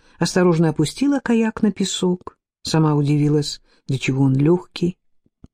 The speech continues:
Тут её посетила идея.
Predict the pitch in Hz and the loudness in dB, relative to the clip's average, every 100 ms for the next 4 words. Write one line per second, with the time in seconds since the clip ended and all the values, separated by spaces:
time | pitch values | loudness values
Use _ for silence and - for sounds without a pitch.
0 | _ _ _ _ _ _ - 302 - 240 | _ _ _ _ _ _ -4 -4 0 2
1 | 208 190 185 - 160 - 143 135 120 135 | 2 0 -4 -2 -4 -2 -2 -2 -2 -4
2 | 127 - 101 95 87 | -4 -4 -4 -4 -8